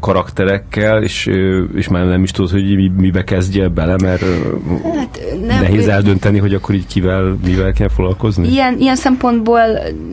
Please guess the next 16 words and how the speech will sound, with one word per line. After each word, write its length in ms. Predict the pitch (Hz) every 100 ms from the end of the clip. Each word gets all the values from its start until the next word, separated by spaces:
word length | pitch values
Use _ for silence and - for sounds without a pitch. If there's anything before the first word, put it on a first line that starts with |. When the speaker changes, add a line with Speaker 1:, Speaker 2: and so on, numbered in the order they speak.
| - - - - -
Speaker 2:
úgy 540 | - 208 208 196 208 208
nincs 340 | 233 226 - -
probléma, 340 | - 202 202 196
mert 280 | 202 196 - - -
van, 500 | 190 208 208 196 185
ö, 340 | 185 185 180 - 180 - - -
ny-, 180 | 202 190
van 140 | 190 180
egy 120 | 175
jegyzett, 500 | 175 170 175 180 -
ö, 240 | 175 175 170 - - - - - - 185 - - - - 185 - -
füzet, 380 | - 185 180 180
amiben 260 | 175 165
írogatok, 560 | 175 175 190 190 220 226 - - -
de 240 | 190 190 190
nagyon, 680 | 196 180 165 165 160 -